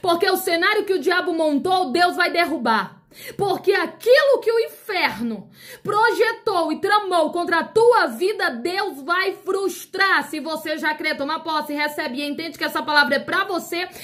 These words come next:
já confirma aí nos comentários com o teu amém.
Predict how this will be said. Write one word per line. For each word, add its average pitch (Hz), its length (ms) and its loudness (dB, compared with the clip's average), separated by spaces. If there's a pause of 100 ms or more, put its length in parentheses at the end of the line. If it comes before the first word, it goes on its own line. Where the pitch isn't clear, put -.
(140)
já 302 360 0
confirma 320 540 -4
aí 285 100 0
nos 277 160 -6
comentários 262 560 0
com 262 160 -2
o - 20 -6
teu 277 300 0 (280)
amém. 254 1040 0